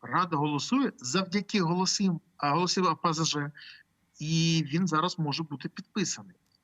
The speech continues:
Цей закон теж не дасть нам йти до Євросоюзу. Це закон лобістський для окремого пулу, десь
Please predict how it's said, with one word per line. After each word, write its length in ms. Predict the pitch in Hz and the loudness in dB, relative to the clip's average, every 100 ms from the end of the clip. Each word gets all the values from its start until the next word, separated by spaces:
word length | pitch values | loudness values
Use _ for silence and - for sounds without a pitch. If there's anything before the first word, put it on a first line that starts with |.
| _ _ - | _ _ -10
Цей 200 | - 156 | -2 0
закон 420 | 156 151 175 165 | 0 0 0 0
теж 300 | 180 214 - | 0 0 0
не 120 | 180 | 0
дасть 280 | 143 131 - | 0 -2 -2
нам 160 | 127 117 107 _ - | -6 -8 -14 _ -18
йти 540 | 120 117 - 143 135 | -16 -8 0 0 0
до 400 | 135 127 127 123 | -2 -2 0 -2
Євросоюзу. 760 | 113 123 123 - 131 123 104 - - - - | -2 -2 -2 -4 -4 -4 -6 -12 -14 -14 -8
Це 140 | - | -2
закон 360 | 226 254 269 254 | -2 0 0 2
лобістський 540 | 226 208 262 - 165 | 2 2 0 0 -2
для 200 | 139 151 | 0 2
окремого 720 | 165 - 180 208 190 185 175 160 _ _ _ _ _ - | 2 0 -2 0 0 2 2 -2 _ _ _ _ _ -2
пулу, 400 | 175 254 190 123 - | 2 2 2 -2 -2
десь 300 | 143 - | -2 -4